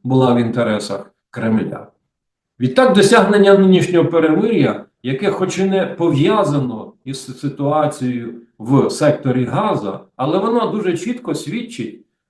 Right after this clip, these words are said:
на, про те, що світу негайно необхідно переглядати рівень своєї підготовки до локальних, а, континентальних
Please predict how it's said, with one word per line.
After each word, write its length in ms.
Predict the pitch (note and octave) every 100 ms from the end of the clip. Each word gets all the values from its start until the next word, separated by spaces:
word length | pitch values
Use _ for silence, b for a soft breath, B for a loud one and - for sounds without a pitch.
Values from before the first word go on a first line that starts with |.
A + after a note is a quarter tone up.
| _ -
на, 300 | C#3 C#3 A#2
про 300 | - C#3 -
те, 480 | - A#3+ E3+ B2 - _ _ _ _ _ _ _ -
що 520 | - - C3+ - -
світу 600 | - B2+ E3+ - C3 - -
негайно 760 | C3 C#3 C3+ C3+ D#3+ C3+ A2
необхідно 760 | G#2+ A2 G#2+ - C#3+ A#2 G#2+ - B B -
переглядати 880 | C3 B2 A2+ B2+ A2+ C#3 D3+ C3
рівень 260 | C3 C3 A#2
своєї 520 | A2 A2+ A#2 A#2 A2
підготовки 1200 | G#2 - - B2 G#2+ A2+ A2+ C#3+ B2+ - A2 G2+ B B
до 220 | A2 B2+
локальних, 1000 | A#2 A2+ A#2+ - C#3 D3 C3+ G#2 G2 - _ _ _
а, 200 | A2 A2
континентальних 1120 | - B2 A2+ A#2 A2 G#2+ A#2 A2 A2+ G#2+ -